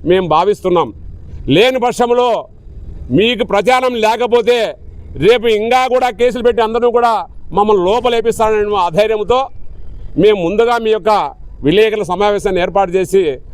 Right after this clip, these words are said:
మా యొక్క ఆవేదనని మీ ముందు ఉంచుదామని చెప్పి ఈ యొక్క సమావేశాన్ని ఏర్పాటు చేశాం.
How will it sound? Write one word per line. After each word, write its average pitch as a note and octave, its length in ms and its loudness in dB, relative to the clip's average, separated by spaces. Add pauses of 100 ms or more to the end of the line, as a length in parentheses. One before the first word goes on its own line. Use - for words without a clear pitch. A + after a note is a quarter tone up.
(140)
మా E3 180 2
యొక్క E3 160 -2
ఆవేదనని G3+ 540 0
మీ F#3 140 0
ముందు F3 260 0
ఉంచుదామని F#3 400 0
చెప్పి F3 220 -4
ఈ F3+ 40 0
యొక్క D#3 220 0
సమావేశాన్ని D#3 520 0
ఏర్పాటు E3 280 0
చేశాం. G3+ 300 0